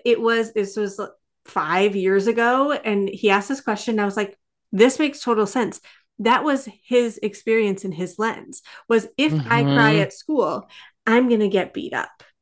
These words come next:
Speaker 1: and I can't be vulnerable there," right? Like, that's not a safe space for me to show up in this way.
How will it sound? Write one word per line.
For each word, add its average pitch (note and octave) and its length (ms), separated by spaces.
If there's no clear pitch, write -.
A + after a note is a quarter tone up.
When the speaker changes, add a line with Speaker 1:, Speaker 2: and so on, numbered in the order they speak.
Speaker 1:
and A3+ 100
I A#3 140
can't A#3 360
be G3+ 120
vulnerable F#3 640
there," - 320
right? G#3 180
Like, G3+ 200
that's F#3+ 280
not G#3 160
a A#3+ 80
safe F#3+ 300
space F3+ 400
for G#3+ 80
me G3 160
to F#3+ 80
show G3 200
up F#3+ 120
in F#3+ 120
this - 200
way. - 300